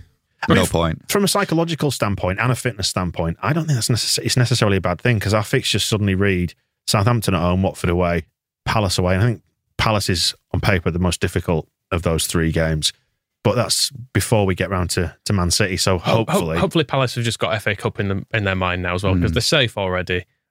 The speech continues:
Speaker 3: and they've got a chance of winning a cup, which would be amazing for Palace.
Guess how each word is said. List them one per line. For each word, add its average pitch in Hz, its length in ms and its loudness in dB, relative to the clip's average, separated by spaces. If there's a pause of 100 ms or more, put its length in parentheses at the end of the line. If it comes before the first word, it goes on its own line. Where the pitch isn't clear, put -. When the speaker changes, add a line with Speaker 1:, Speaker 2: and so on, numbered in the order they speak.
(140)
Speaker 3:
and 98 140 -2
they've 98 80 -4
got - 120 -4
a - 60 -4
chance - 240 -4
of 95 80 -2
winning 87 200 -2
a 95 60 -2
cup, - 280 -4
which - 120 -12
would 101 100 -2
be 98 220 -2 (420)
amazing 156 360 2
for 101 120 -4
Palace. 92 400 -4